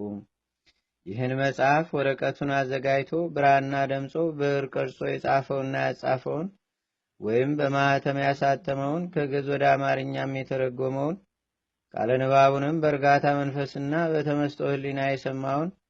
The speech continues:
ያደመጠውንም በደለኛና ሁሉም በአማላጅነቱ የምታስምር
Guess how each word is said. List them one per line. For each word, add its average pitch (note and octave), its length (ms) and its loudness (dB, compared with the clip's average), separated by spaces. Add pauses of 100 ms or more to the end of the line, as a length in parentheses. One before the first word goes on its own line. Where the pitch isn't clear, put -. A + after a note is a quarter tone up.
(560)
ያደመጠውንም C#3 960 0
በደለኛና C#3 800 0
ሁሉም D3 380 0
በአማላጅነቱ C#3 880 2
የምታስምር C3+ 800 -2